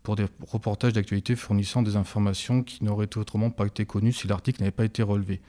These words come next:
Un reportage original, approfondi, d'investigation nécessite un haut degré de compétence, de temps et d'effort. Un autre exemple qu'on peut trouver dans une section plus loin indique ceci. De nombreux autres types de sites web ont également une réputation. Par exemple, vous cont-,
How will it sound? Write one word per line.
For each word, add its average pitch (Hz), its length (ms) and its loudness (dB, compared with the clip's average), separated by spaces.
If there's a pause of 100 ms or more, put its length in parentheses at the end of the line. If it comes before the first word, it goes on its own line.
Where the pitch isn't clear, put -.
(600)
Un 104 60 4
reportage 107 500 4
original, 110 520 6
approfondi, 107 680 2
d'investigation 107 840 2
nécessite 104 540 0
un 101 40 4
haut 104 80 4
degré 107 260 2
de - 40 0
compétence, 113 720 2
de 104 140 -2
temps 113 360 0
et 110 120 0
d'effort. 107 440 0 (680)
Un 104 160 6
autre 113 260 6
exemple 131 360 6
qu'on 110 140 0
peut 104 140 0
trouver 110 280 0
dans 107 140 4
une 101 160 4
section 101 340 -2
plus - 180 -6
loin 131 300 6 (460)
indique 107 280 4
ceci. 135 540 2
De 110 180 -2
nombreux 113 460 2
autres 110 140 0
types 120 180 0
de 107 80 0
sites - 320 -6
web 117 320 4 (140)
ont 107 80 0
également 107 340 2
une 101 80 4
réputation. 101 760 -2 (420)
Par 104 100 0
exemple, 110 240 0
vous 110 80 -4
cont-, 107 160 -2